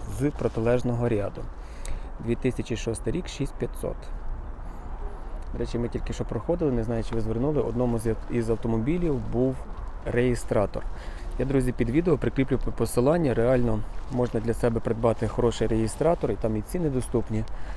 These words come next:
Але направду вам скажу, ну, моя суб'єктивна думка, тут бачу так-, також кріплення реєстратора. Таку річ потрібно придбати для того, щоб в разі чогось,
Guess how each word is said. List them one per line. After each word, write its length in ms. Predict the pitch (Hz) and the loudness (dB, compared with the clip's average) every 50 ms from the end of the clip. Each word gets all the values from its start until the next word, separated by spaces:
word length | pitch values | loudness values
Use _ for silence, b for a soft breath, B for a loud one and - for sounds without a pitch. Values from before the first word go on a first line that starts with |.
| B B B | B B B
Але 180 | - - 113 110 | -2 0 0 0
направду 440 | 113 110 - 135 139 135 127 120 117 | 0 0 2 2 2 4 4 4 2
вам 140 | 117 113 | 2 2
скажу, 380 | 110 - - 120 117 139 160 180 147 | -2 -2 -2 -2 -2 -2 -2 -2 -2
ну, 140 | 127 101 90 - | -2 -2 -2 0
моя 240 | 113 120 120 110 104 | 0 2 2 2 2
суб'єктивна 500 | - - 104 104 104 - - 107 107 107 | 0 -2 -2 -2 0 0 0 2 2 2
думка, 300 | 104 139 165 160 - 120 | 0 0 -2 0 -2 -2
тут 160 | - 110 98 | -2 -2 -2
бачу 240 | 104 104 - - 107 | -2 -2 -2 -2 -2
так-, 260 | 104 101 107 110 - | -2 -2 -4 -4 -4
також 280 | - 104 - - 151 - | -6 -4 -2 -2 -4 -4
кріплення 440 | - 160 151 - - 143 139 139 135 | -4 -4 -6 -2 -2 -2 0 0 0
реєстратора. 720 | 131 131 131 127 - - 135 131 131 - 127 131 127 123 B B B B B B B B B B B B B - | 0 0 0 -2 -2 0 0 0 2 2 0 0 0 -2 B B B B B B B B B B B B B -4
Таку 240 | - 117 - 131 123 | -4 0 2 2 4
річ 200 | 131 170 - - | 2 2 0 -2
потрібно 460 | - 131 - - 131 131 123 123 117 | -2 -2 -2 0 -2 0 0 0 0
придбати 540 | - - 123 110 110 117 139 165 - 160 143 | 0 0 0 0 4 4 4 4 4 0 0
для 160 | 120 113 110 | 0 0 0
того, 280 | - 135 131 117 117 110 | 2 2 2 2 2 0
щоб 220 | - - 113 110 | 0 -2 0 0
в 140 | 113 107 113 | 0 2 4
разі 260 | 120 120 117 117 113 | 4 4 6 4 2
чогось, 580 | - - 147 165 170 160 139 - - - - | 2 2 2 2 4 2 0 -2 -4 -6 -6